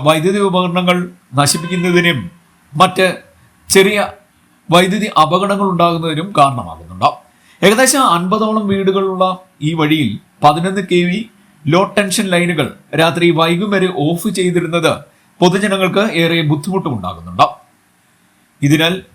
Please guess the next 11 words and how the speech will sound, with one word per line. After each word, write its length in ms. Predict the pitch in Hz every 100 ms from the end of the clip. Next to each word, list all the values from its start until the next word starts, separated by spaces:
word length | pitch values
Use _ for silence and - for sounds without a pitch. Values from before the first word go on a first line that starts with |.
| _ 131
ഈ 120 | 147 156
ലൈനുകളെല്ലാം 560 | 160 180 190 175 180 175 147
ഒരു 100 | 180
വശത്തേക്കാക്കി 720 | 190 208 190 190 175 175 151 110 - _ _ -
ഉയരം 320 | 170 214 247 226
കൂടിയ 180 | 220
പോസ്റ്റുകൾ 440 | 220 160 151 208 226 180
സ്ഥാപിച്ച് 440 | 190 175 170 180 117 - _ _ _
ഇൻസുലേറ്റഡ് 680 | 147 170 180 220 208 208 180 _ _ -
കണ്ടക്ടർ 360 | 165 160 - 208
സ്ഥാപിക്കണമെന്ന് 880 | - 156 160 190 196 185 180 170